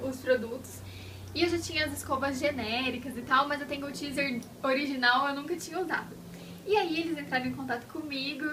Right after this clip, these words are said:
e me convidaram pra feira e me mandaram as escovas. Então eu ganhei essa escova aqui, que é a Salon Elite,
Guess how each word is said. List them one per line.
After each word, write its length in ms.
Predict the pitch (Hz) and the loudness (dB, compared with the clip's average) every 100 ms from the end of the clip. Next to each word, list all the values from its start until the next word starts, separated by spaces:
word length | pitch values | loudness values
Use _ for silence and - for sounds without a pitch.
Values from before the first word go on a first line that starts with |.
| - - | -4 -4
e 60 | |
me 140 | 262 254 | 0 0
convidaram 440 | 247 240 226 240 | 0 2 4 2
pra 160 | 254 277 - | -2 -6 -2
feira 400 | 269 254 294 349 - | 2 2 2 -2 -2
e 120 | 330 | 0
me 140 | 349 | 0
mandaram 640 | 349 359 330 - 330 339 294 | 0 0 0 2 2 0 -2
as 160 | 302 | -4
escovas. 600 | 320 - - 285 262 226 - - - - - - - | -6 -8 -2 -2 -2 -8 -8 -18 -18 -18 -18 -14 -6
Então 320 | 277 269 262 | -2 2 4
eu 100 | 262 | 4
ganhei 380 | 262 262 240 226 - | 4 2 0 -2 2
essa 240 | 247 330 | 0 0
escova 320 | 330 320 277 | -6 -4 -4
aqui, 480 | 277 - 240 214 254 - | -4 -8 -6 -6 -6 -8
que 120 | 269 | -4
é 40 | |
a 60 | 240 | -2
Salon 440 | 277 247 233 240 | 0 0 0 0
Elite, 640 | 262 233 190 190 - 302 | -2 -4 -6 -10 -8 -8